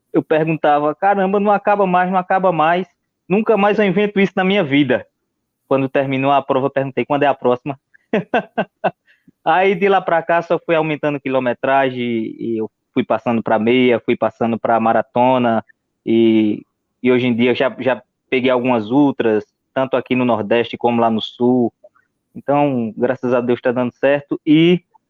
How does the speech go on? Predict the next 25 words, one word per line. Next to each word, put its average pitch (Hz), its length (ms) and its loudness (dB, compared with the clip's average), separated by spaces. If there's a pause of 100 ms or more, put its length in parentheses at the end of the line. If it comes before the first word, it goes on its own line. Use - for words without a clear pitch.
(420)
realmente, 135 480 0
assim, 120 460 0 (260)
eu 123 140 2
gosto 131 240 0
de 131 80 0
juntar 127 300 0
o 120 60 4
útil 123 200 2
ao 120 40 2
agradável, 110 520 0 (500)
entendeu? 107 320 0
Porque 117 720 0
a 110 60 0
gente 117 260 -4
tem 123 180 -4
que 123 120 -2
fazer 127 360 0
aquilo 139 240 -2
que 143 100 -2
gosta, 135 480 0 (840)
é, 107 320 0
incentivar 156 800 0
os 135 160 -2
outros 139 320 0
também, 117 440 -4